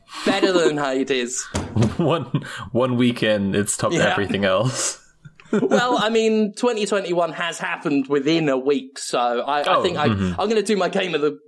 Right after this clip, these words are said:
Speaker 1: Year awards next week.
Speaker 2: <laughs>
Speaker 1: So yeah, that's Wrestling Empire, fifteen bucks. I,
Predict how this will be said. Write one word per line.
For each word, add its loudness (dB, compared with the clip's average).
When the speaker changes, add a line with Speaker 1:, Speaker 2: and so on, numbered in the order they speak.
Speaker 1:
Year 2
awards 0
next -4
week. -2
Speaker 2:
<laughs> -20
Speaker 1:
So 0
yeah, 2
that's -2
Wrestling -2
Empire, 0
fifteen -2
bucks. -4
I, -2